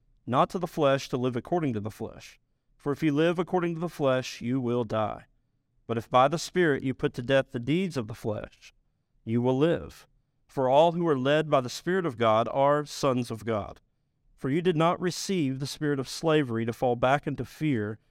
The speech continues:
but you have received the spirit of adoption as sons, by which, or by whom, sorry, we cry, "Abba, Father." The Spirit himself bears witness with our spirit that we are children of God,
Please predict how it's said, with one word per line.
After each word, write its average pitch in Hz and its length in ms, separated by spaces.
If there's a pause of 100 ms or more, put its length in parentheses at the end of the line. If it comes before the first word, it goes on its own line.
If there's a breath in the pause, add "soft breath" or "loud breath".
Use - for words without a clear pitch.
(160)
but 139 100
you 151 120
have 147 180
received 135 540
the 120 60
spirit 147 300
of 127 120
adoption 120 720
as 110 180
sons, 117 640
by 117 200
which, 151 600 (200)
or 120 80
by 151 300
whom, 123 340
sorry, 110 360 (340)
we 147 220
cry, 113 420 (260 soft breath)
"Abba, 156 640 (220)
Father." - 640 (760)
The 131 80
Spirit 196 320
himself 160 580
bears 165 280
witness 156 480
with 151 160
our 156 200
spirit 160 520
that 143 140
we 170 460
are 151 320
children 156 640
of 135 220
God, 135 380